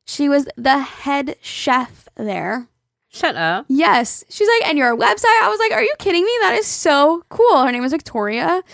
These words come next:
Speaker 2: Hi, Victoria.
Speaker 1: So thank you so much for
Speaker 2: Well,
Speaker 1: saying
Speaker 2: if
Speaker 1: hi.
Speaker 2: she listens. <laughs>
Speaker 1: I know. I don't know if she does. We took a selfie, but I, I told her to tag me and post it. I didn't see it. Maybe I missed it. Um, but if you're in the podcast group, please post.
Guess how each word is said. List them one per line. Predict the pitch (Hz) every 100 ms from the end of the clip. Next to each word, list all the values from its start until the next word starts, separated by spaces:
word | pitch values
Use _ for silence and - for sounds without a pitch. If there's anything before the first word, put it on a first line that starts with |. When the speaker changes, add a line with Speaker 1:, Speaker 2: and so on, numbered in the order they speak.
| -
Speaker 2:
Hi, | 262
Victoria. | 285 349 - 269 262 262 269 269
Speaker 1:
So | 240 233 233
thank | 226 233
you |
so | 262
much | 311 285
for | 277
Speaker 2:
Well, | 269
Speaker 1:
saying | 226 226
Speaker 2:
if |
Speaker 1:
hi. | 202
Speaker 2:
she | 196 202
listens. | 214 170 220 -
<laughs> | 190 220 -
Speaker 1:
I | 226
know. | 226 190 214
I | -
don't | 247
know | 240
if | 208
she | 202
does. | 190 202 - _ - -
We | 240
took | 277
a | 262
selfie, | 254 208 202 190 190
but | 196 -
I, | - -
I | 226
told | 220 302
her | 330
to | 240
tag | 208
me | 202
and | 190
post | 185 170
it. | -
I | 190
didn't | 202 196
see | - 196
it. |
Maybe | 196 180
I | 180
missed | 180 -
it. | - - _ -
Um, | - 185 - 120 247 294 _ _ _
but | 208 185 - _
if | - 214
you're | 208
in | 202
the | 190 175 -
podcast | 175 175 - 180
group, | - 98 - _ _
please | 202 196
post. | - - - -